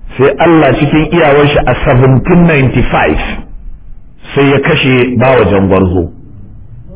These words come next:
Sai aka samu ainihin ɗan uwan shi Yakubu sai ya karɓi mulki. Yakubu ya karɓi mulki, ya ci gaba da ainihin wato mulkin ainihin wannan ƙasa ta Hausa.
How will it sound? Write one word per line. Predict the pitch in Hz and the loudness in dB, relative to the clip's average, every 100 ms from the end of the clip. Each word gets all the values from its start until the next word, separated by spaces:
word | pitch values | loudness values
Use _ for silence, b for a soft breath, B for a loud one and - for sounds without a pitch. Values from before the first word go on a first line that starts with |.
| 185 - - - - - - | -20 -20 -18 -14 -14 -14 -12
Sai | - 131 | -4 0
aka | 143 143 | 2 2
samu | 120 123 127 | 2 2 2
ainihin | 143 143 143 143 143 | 2 2 2 2 2
ɗan | 160 | 2
uwan | 185 196 202 208 | 2 2 4 2
shi | - | 2
Yakubu | 147 123 - 185 135 95 - - - - - - - | 2 2 2 2 2 2 -4 -14 -20 -16 -16 -16 -6
sai | 139 156 | 0 2
ya | |
karɓi | 151 131 113 | 2 2 2
mulki. | 120 123 117 - - - - - - - - - - - - B B B | 2 2 0 -2 -10 -12 -20 -20 -20 -20 -20 -20 -20 -20 -20 B B B
Yakubu | - 622 - 254 269 226 220 | -2 0 2 4 4 4 4
ya | 220 220 | 4 2
karɓi | 180 139 143 | 0 2 2
mulki, | 139 135 - - - - - - - - - - - - - - | 2 2 -2 -8 -10 -16 -16 -14 -14 -18 -20 -20 -20 -20 -20 -2
ya | 143 | -2
ci | 175 | 2
gaba | 180 170 165 | 2 2 2
da | 160 | 2
ainihin | 156 165 165 170 | 2 4 4 4
wato | 165 143 127 117 92 80 - - | 4 2 2 2 4 2 -4 -10
mulkin | - 120 165 170 175 151 151 147 | 0 2 4 2 2 2 2 0
ainihin | - 151 156 156 | 0 0 2 2
wannan | 156 151 139 127 | 2 2 2 0
ƙasa | 147 147 135 | 0 0 0
ta | 135 | 2
Hausa. | 131 135 143 | 2 0 2